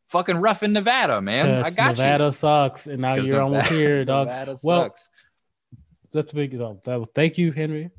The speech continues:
Speaker 2: for doing the deep dive on him. Uh, I'm sure I enjoyed it. I'm pretty sure everybody at home enjoyed it. If you enjoyed it, please like, share, follow, subscribe, everything,
Speaker 1: All that.
Speaker 2: all of the things that are. So you can find us,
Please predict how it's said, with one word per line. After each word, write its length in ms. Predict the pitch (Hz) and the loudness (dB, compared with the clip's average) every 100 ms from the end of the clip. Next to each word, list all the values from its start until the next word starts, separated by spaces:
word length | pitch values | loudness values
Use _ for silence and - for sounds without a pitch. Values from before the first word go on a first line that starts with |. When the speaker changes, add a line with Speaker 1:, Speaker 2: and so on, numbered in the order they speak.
| - | -20
Speaker 2:
for 640 | - 120 113 110 110 110 | -10 -8 -8 -10 -10 -12
doing 240 | 110 120 120 | -10 -8 -8
the 80 | |
deep 180 | 120 127 | -8 -8
dive 260 | 135 131 127 | -4 -4 -4
on 140 | 131 | -4
him. 140 | 135 131 _ _ _ - | -6 -6 _ _ _ -12
Uh, 340 | 110 110 107 107 | -10 -8 -8 -8
I'm 160 | 117 | -8
sure 200 | 113 226 | -4 0
I 160 | 135 165 | 2 4
enjoyed 380 | 170 110 110 123 | 2 -2 -4 -6
it. 100 | 127 | -6
I'm 80 | 113 | -8
pretty 160 | 131 123 | -6 -6
sure 120 | 123 | -4
everybody 560 | 120 131 123 123 123 | -4 -4 -2 -2 -2
at 100 | 117 | -4
home 260 | 110 127 135 | -6 -6 -8
enjoyed 340 | 123 131 135 | -8 -8 -6
it. 40 | 127 | -8
If 80 | 104 | -6
you 200 | 165 226 | -2 -2
enjoyed 320 | 165 143 135 | 0 -2 -2
it, 160 | 123 - _ _ | -4 -12 _ _
please 560 | _ 147 160 156 147 - _ _ - | _ 0 0 0 -4 -10 _ _ -2
like, 360 | 131 143 131 | 2 2 0
share, 600 | - - 143 139 135 127 | -8 -10 -4 -2 0 -2
follow, 520 | 113 131 135 131 127 117 | -4 -4 -2 0 -2 -6
subscribe, 580 | 123 110 131 127 120 | -10 -6 -2 -2 -2
everything, 560 | 120 139 123 113 110 - _ - _ | -2 -2 -4 -8 -10 -16 _ -20 _
Speaker 1:
All 100 | 107 | 2
that. 60 | 143 | 4
Speaker 2:
all 140 | 139 | 4
of 100 | 131 | 2
the 100 | 123 117 | -2 -2
things 340 | 123 120 117 | -2 -2 -4
that 120 | 120 | -4
are. 180 | 120 113 | -2 -4
So 260 | - 123 123 | -6 -6 -6
you 60 | |
can 100 | 127 | -6
find 300 | 135 131 131 | -2 -2 0
us, 200 | 127 117 | -2 -4